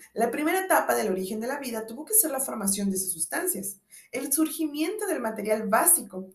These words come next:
que después habría de servir para la formación de todos los seres vivos. Lo primero que diferencia las sustancias orgánicas de todas las demás sustancias de la naturaleza inorgánica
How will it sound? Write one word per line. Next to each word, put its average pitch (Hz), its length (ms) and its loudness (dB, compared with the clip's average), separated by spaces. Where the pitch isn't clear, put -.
que 262 120 -4
después 294 340 2
habría 302 180 0
de 285 100 0
servir 262 380 -2
para 247 140 -4
la 247 100 -2
formación 254 600 -2
de 214 180 2
todos 185 300 -2
los 170 140 -4
seres - 300 -6
vivos. - 520 -14
Lo 233 200 2
primero 240 540 0
que 240 100 2
diferencia 262 560 2
las 392 140 4
sustancias 247 480 2
orgánicas 196 540 -2
de 170 80 -6
todas 185 220 -2
las 214 160 0
demás 202 280 0
sustancias 196 480 -2
de 175 60 -8
la 165 80 -8
naturaleza 202 560 -2
inorgánica 226 580 -4